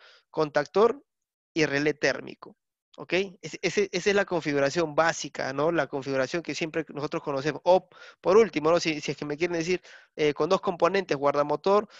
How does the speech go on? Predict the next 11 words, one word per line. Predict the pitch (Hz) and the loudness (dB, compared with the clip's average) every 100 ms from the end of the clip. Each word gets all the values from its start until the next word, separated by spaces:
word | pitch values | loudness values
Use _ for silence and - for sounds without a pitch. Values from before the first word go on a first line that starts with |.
| - | -16
con | - 156 | -4 -2
la | 147 | 0
protección | - 156 - 185 | -2 -4 -2 -2
magnética | 160 170 190 190 - 165 | -2 -2 -4 -2 0 0
y | 165 | 0
térmica | 214 208 185 180 196 - | 0 0 -4 -2 -2 0
y | 170 165 | -2 -2
el, | 160 | -4
el | 147 | -8
contactor. | 143 135 131 131 - _ _ _ _ _ _ _ _ - | -6 -6 -6 -8 -10 _ _ _ _ _ _ _ _ -20
Entonces, | 165 175 151 135 | 0 0 0 -8